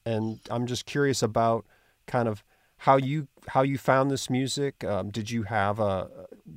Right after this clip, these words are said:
did you grow up in a musical home? Did you have, um, kind of people in your family or community who kind of,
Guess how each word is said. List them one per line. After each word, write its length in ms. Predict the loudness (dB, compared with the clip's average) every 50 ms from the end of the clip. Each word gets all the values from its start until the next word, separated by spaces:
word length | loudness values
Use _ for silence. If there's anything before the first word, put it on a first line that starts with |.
| -18 -14 -10
did 160 | -6 -4 -2
you 60 | -2 2
grow 180 | 6 6 6
up 100 | 8 6
in 80 | 4 2
a 40 | 2
musical 420 | 2 0 0 0 -2 -2 -2 -4
home? 560 | -2 -2 -2 0 0 0 0 -2 -2 -4 -4
Did 200 | -6 -6 -6 -6 -4
you 100 | -4 -4
have, 540 | -2 0 0 2 2 0 0 -2 -6 -16 _ _ -8
um, 480 | -4 -4 -4 -4 -4 -6 -8 -10 -14 -18 _ -10
kind 160 | -6 -4 -4
of 100 | -4 -6 -8 -16 -20 -20 -20 -20 _ _ _ -6
people 240 | -6 -2 0 2
in 80 | 2 2
your 80 | 2 2
family 540 | 2 2 2 2 2 2 2 2 2 2
or 100 | 2 0
community 580 | -2 -2 -4 -4 -2 -2 0 -2 -2 -4 -4 -6
who 140 | -6 -8 -10
kind 300 | -8 -4 -4 -2 -2 -2
of, 280 | -4 -6 -10 -16 _